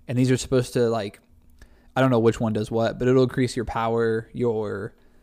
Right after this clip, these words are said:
abilities, it'll strengthen them, and then it'll actually change some of your effects. So, like, for Iron Man, they were saying, like, uh,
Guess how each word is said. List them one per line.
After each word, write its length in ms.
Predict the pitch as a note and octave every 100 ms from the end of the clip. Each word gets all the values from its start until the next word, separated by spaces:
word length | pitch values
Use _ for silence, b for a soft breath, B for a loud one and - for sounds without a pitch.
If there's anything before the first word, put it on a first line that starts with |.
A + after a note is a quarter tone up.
| b -
abilities, 520 | A#2+ A#2 A#2 A#2+ A2+
it'll 120 | A2
strengthen 420 | - A2+ A2+ A#2+
them, 300 | A#2+ B2 C3+ -
and 100 | C3+
then 160 | C3
it'll 160 | C3+ B2+
actually 280 | D3 - B2+
change 320 | - B2 B2+
some 120 | B2+
of 60 | A2+
your 100 | F2
effects. 520 | - A#2 F#2+ - - b b b
So, 160 | -
like, 140 | A#2+ A2+
for 120 | -
Iron 300 | A2 B2+ C3
Man, 200 | A#2+ A2+
they 100 | A2+
were 100 | A2
saying, 400 | - A#2 A2 A2
like, 280 | G#2+ G2 -
uh, 220 | G1+ -